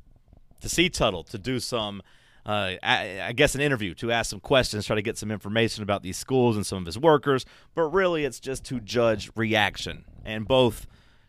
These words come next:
Tuttle and Rust are just staring at each other, trying to, to gauge each other's reactions to see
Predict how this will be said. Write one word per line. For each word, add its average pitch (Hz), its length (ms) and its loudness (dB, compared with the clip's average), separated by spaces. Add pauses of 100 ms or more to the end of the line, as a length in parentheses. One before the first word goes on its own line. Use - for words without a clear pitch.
(160)
Tuttle 139 500 8
and 107 260 -6
Rust 123 360 0
are 110 80 -4
just 95 180 -8
staring 143 400 0
at 110 60 4
each 101 160 0
other, 101 240 -2
trying 135 400 -2
to, 113 400 -2 (400)
to 131 160 0
gauge 127 400 2
each 123 200 0
other's 107 320 0
reactions 107 680 0
to 104 120 -6
see 101 460 -4